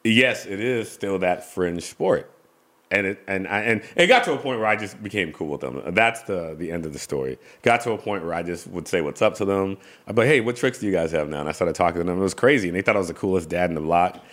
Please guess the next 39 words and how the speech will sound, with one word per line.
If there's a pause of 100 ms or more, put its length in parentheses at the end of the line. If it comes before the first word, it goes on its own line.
(140)
This
guy's
actually
talking
to
us
and
learning,
you
know,
wondering
about
our
tricks. (320)
I'm
sure
when
I
turned
my
back,
they
were
talking
about
me.
<laughs>
But,
um, (320)
so
going
back
to
what
you
said
about
it,
uh,